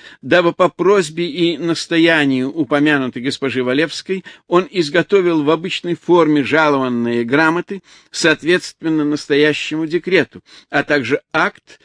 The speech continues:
о передаче имущества, каковое мы разрешаем упомянутой госпоже Валевской принять от имени ее сына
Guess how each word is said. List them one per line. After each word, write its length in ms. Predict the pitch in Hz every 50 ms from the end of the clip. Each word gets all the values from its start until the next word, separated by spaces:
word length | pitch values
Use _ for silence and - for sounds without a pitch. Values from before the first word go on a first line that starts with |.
| _ - - -
о 140 | - 165 147
передаче 640 | - 160 147 151 143 143 143 123 - - - 123 123
имущества, 720 | 120 143 196 190 - - - 185 - - - 190 185 170 _ - - _ _ _ -
каковое 520 | 175 165 - 175 170 170 190 190 185 180
мы 140 | 175 170 170
разрешаем 720 | 170 151 143 160 156 143 - - 170 170 165 156 160 - -
упомянутой 680 | - 160 - 151 151 156 160 160 147 139 127 - - 143
госпоже 420 | 127 143 - - 143 131 123 131
Валевской 480 | 131 131 147 175 165 - - - 160 147
принять 720 | - - 151 160 156 160 180 175 160 - - - - - -
от 200 | - 165 147 _ _ -
имени 500 | - - 151 143 135 127 131 127 127 127
ее 320 | 123 127 131 120 117 110 110
сына 440 | - - - 156 175 190 202 208